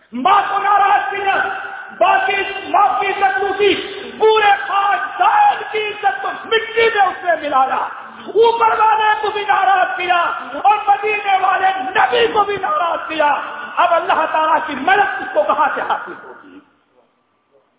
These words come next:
میرے بھائیوں، اور یہی ہمارا، ہمارا، ہمارے نوجوانوں کا بھی ہے، ہاں، جس کو انہوں نے دیکھ لیا، شادی میں دین کا کوئی معیار نہیں، بس وہ بھی وہی کہے گا، ہے، اس کا دوست سمجھائے، اس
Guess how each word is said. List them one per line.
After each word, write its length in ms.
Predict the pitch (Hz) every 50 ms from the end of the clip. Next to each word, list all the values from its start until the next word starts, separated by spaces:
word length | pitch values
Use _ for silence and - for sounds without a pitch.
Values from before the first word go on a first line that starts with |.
| _ -
میرے 360 | - 269 311 - 523 494 - -
بھائیوں، 420 | - 339 - - - 427 427 415 359 - - - - - - - - - - - - -
اور 140 | 311 370 403 427
یہی 200 | 392 392 427 415
ہمارا، 320 | 392 403 392 381 381 381
ہمارا، 540 | - 320 349 370 359 359 359 370 349 - 339
ہمارے 300 | 349 339 330 330 330 330 330
نوجوانوں 560 | 330 330 311 302 302 302 311 285 294 294 285 277
کا 140 | 285 262
بھی 300 | 226 - 220 - - -
ہے، 60 | 233 - - - - - - - - - - -
ہاں، 260 | 320 403 415 403 359 - - - - - -
جس 280 | 381 427 415 403 - -
کو 60 | 440
انہوں 420 | 440 427 415 403 403 349 370 392
نے 140 | 381 381 381
دیکھ 400 | 359 359 349 349 349 302 - -
لیا، 300 | 302 311 311 311 294 262 - - - - - - - - - -
شادی 360 | 330 359 403 415 403 415 453
میں 260 | 440 427 403 415 392 392 381
دین 320 | 392 440 466 453 427 - 440
کا 80 | 415 403 403
کوئی 200 | 381 381 370 370 370 370 370
معیار 440 | 349 339 320 311 311 311 311 330
نہیں، 320 | 311 269 285 320 320 277 208 - - - - - - -
بس 180 | - 339 330 349
وہ 140 | 359 349 339
بھی 100 | 339 359
وہی 280 | 359 339 294 359 381
کہے 280 | - 339 330 320 349 339
گا، 300 | 339 349 359 339 294 - - - - - - -
ہے، 200 | 320 403 415 381 302 - - 392
اس 100 | 392 403 -
کا 120 | 370 349 330
دوست 480 | - - 349 370 370 - 370 339 -
سمجھائے، 540 | 330 339 330 - 294 311 311 294 269 - - - - - 247 311
اس 140 | 370 415 381